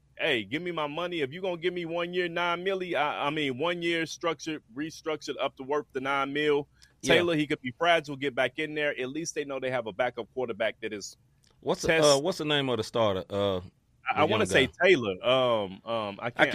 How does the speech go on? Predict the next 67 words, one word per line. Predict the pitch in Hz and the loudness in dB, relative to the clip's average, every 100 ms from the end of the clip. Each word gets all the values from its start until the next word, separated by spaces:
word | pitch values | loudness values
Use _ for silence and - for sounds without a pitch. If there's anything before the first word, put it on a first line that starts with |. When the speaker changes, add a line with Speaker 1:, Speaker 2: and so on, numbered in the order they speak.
| 165 | 4
Speaker 2:
remember | 151 151 | 4 4
Speaker 1:
I | 139 | 2
can't | 110 | 2
Speaker 2:
his | |
name, | 135 131 123 110 | 0 2 2 2
but | 113 | 2
we'll | 139 | 2
say | 131 135 | 0 2
he, | 135 | 2
he, | - 147 190 - | 0 -4 -6 0
uh, | 147 135 120 101 - | 4 6 4 2 -4
this | 127 175 | -2 -2
starter, | - - 202 190 147 131 - | 2 6 6 8 4 0 -6
the | 123 | -4
starter | 113 175 190 | 0 4 4
that | 156 123 | 4 2
played | 147 143 131 | 2 2 2
for | 117 | 0
the, | 110 104 _ _ - | -2 -4 _ _ -8
plays | 143 131 113 | -4 -2 -2
for | |
that | 107 101 | -4 -4
team. | - 113 104 | -2 -2 -2
Somebody | - 165 160 143 | -2 4 4 6
let | 131 120 | 4 4
us | 110 | 4
know | 120 117 | 2 0
in | |
the | 101 | 0
chat | 131 107 | 0 -2
what | 98 | -2
the | 92 | -6
starter's | - 110 104 92 | 0 2 2 -2
name | 98 95 92 | -4 -4 -4
is. | 92 87 | -4 -4
He's | 139 131 | -6 -4
a, | 110 98 - | -2 -2 -2
he | 127 | 0
really | 139 202 | 4 6
was | 139 117 | 6 4
a | 101 | 2
rookie | 123 135 117 | 0 0 2
last | 120 120 117 - | 6 6 4 0
year, | 117 110 - - - | 0 0 -2 -20 -8
and | 104 | -4
then | 117 | -2
he | 123 | -2
came | 120 123 117 110 | -2 -2 -2 -2
in. | 110 | -2
He's | 123 | -2
more | 131 151 | 0 2
of | 120 | 2
a | |
running | 104 120 123 | 2 2 0
co-, | 110 131 - - | -2 -6 -8 -6
quarterback, | 139 139 135 135 139 - | 0 2 2 2 0 2
kinda | 165 165 135 - - - | 2 4 2 -4 -20 -6
in | - 135 | 2 4
the, | 120 - | 4 2
in | 123 | 0
the | 113 | 2
mold | 120 135 131 | 4 6 6
of | 107 - | 2 0
Kaepernick | 139 131 143 143 143 | 4 4 4 -2 -2
a | 139 | 2
little | 151 | 2
bit. | 143 170 - | 4 2 0